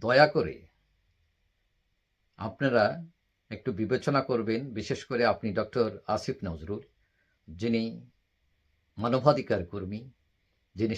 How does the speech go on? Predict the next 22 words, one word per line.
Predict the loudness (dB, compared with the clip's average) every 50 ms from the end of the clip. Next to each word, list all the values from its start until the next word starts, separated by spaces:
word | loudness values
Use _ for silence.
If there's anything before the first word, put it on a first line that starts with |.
| -4 -4
সাংবাদিক, | -4 -2 0 2 2 0 0 -4 -8 -12 _ _ _ _ _ _ _ _ _ _ -6
যিনি | -4 -2 0 -2 -2 -4 -4 -2
সারা | 2 4 4 4 4 2
জীবন | 2 2 2 2 0 0 -2
বিপ্লবের | -2 -2 0 0 0 2 2 0 0 -2
পথ | -4 -4 -4 -4 -4
বেছে | -6 -4 -2 -2 -2
নিয়েছেন, | -2 -2 -4 -6 -6 -8 -8 -8 -10 -14 _ _ _ _ _ _ _ _ _ _ _ _
সত্য | -6 -2 -2 -2 0 -2 -2 0 2
বলার | 4 4 4 4 2 0 -4
চেষ্টা | -4 -4 -4 -6 -6 -4
করেছেন, | -6 -8 -6 -6 -6 -6 -6 -4 -2
সাহস | -2 0 0 -2 -4 -4 -8 -8 -8
দেখিয়েছেন। | -6 -4 -4 -4 -4 -4 -8 -10 -10 -10 -10 -10 -14 -18 _ _ _ _ _ _ _ _ _ _ _ _ _ _ _ _ _ _ -6
আপনার | -6 -6 -6 -2 2 4 4 4 4 2 -2 -10 -16 _ _ _ _ _ -6 -4
আন্ডারে | -2 -2 -4 -4 -6 -8 -10 -14 -18 _ _ _ _ _ _ _ _ _ _ _ _ _
আইন | -2 2 2 4 4 2 0
মন্ত্রণালয়ে | 0 -2 -2 -4 -6 -6 -6 -6 -6 -10 -12 -14 -16 -18 _ _ _ _ _ _ _ _ _ _ _ _ _
এরকম | 0 2 4 2 2 2 -2 -10 -16 -18 -20 -20 -20 -12 -8
দুদর্শরা | -6 -4 -2 -2 -2 -2 0 0 4 4 6 4 4 2 -2 -8 _ _ _ _ _ _ _ _ _ _ _ -12
মুক্তি | -8 -6 -6 -8 -4 _ 0 2 6
পেয়ে | 8 8 8 6